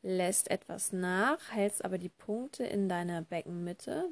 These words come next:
die aufeinander zugezogen sind, beziehungsweise wie magnetisch sich anziehen.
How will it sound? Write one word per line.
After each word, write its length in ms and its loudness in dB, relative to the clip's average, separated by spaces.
die 140 -4
aufeinander 420 -6
zugezogen 680 -2
sind, 300 0
beziehungsweise 680 -6
wie 100 -2
magnetisch 960 -4
sich 300 -8
anziehen. 540 -2